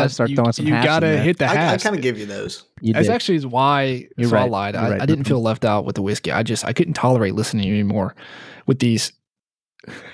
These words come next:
Speaker 1: stupid over-unders.
Speaker 2: <laughs>
Speaker 1: That's why I'm drinking the hard stuff, so.
Speaker 2: Well, you know what? Maybe if you would start guessing some over-unders, maybe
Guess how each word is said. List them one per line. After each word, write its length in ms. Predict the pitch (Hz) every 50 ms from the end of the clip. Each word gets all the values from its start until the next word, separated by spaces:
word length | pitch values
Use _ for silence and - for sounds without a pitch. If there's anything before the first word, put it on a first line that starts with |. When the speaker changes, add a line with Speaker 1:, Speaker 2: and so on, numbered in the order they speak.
| - -
Speaker 1:
stupid 680 | - - - - - - - 156 - 180 175 147 110
over-unders. 640 | 123 139 131 131 113 110 120 120 113 110 - - - -
Speaker 2:
<laughs> 60 | _
Speaker 1:
That's 240 | - 131 139 135 -
why 100 | 131 113
I'm 100 | 107 107
drinking 280 | 101 98 90 - 98 107
the 80 | 101
hard 240 | 104 98 98 104 -
stuff, 260 | - - 92 90 -
so. 220 | - - 95 - - - - - - _ - 139
Speaker 2:
Well, 180 | 170 208 220 208
you 120 | 190 208
know 140 | 214 247 247
what? 320 | 262 285 349 - - - 190
Maybe 300 | 180 220 302 339 359 285
if 120 | 240 147 143
you 160 | 143 196 262
would 100 | 311 330
start 300 | - - 233 190 185 165
guessing 300 | 143 151 151 160 - 170
some 180 | 147 - 156 143
over-unders, 580 | 139 143 139 139 143 151 175 190 208 190 156 135
maybe 600 | 127 123 123 131 156 226 262 214 190 170 180